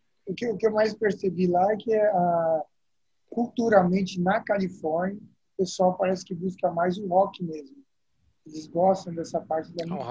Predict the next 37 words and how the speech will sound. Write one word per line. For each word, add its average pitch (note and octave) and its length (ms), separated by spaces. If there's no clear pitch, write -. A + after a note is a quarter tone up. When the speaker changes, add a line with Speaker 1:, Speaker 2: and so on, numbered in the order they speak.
Speaker 2:
rock. E3+ 160
Speaker 1:
do F#3+ 180
rock. - 420
Quando F#3 180
eu F#3+ 80
fui G#3 120
pro F3 260
Texas, G3 520
o F3+ 100
pessoal F3 400
gosta F3+ 340
mais F3 460
<laughs> - 200
daquela G3 380
música F#3 420
country, E3+ 640
né? F3+ 120
Speaker 2:
É. - 20
Speaker 1:
Então, G3 500
é G#3 80
bem G#3 220
diferente, F#3 680
né? D#3+ 260
Eu E3 40
achei - 200
Speaker 2:
É, B2 100
Speaker 1:
bem A#2+ 100
diferente - 420
Speaker 2:
a F#3+ 140
Speaker 1:
esse F3 120
Speaker 2:
Janis A#3+ 220
Speaker 1:
lado. A3+ 120
Speaker 2:
Joplin, A3+ 600
a F#3+ 140
Janis G3 340
Joplin, F#3 520
eh, D3 640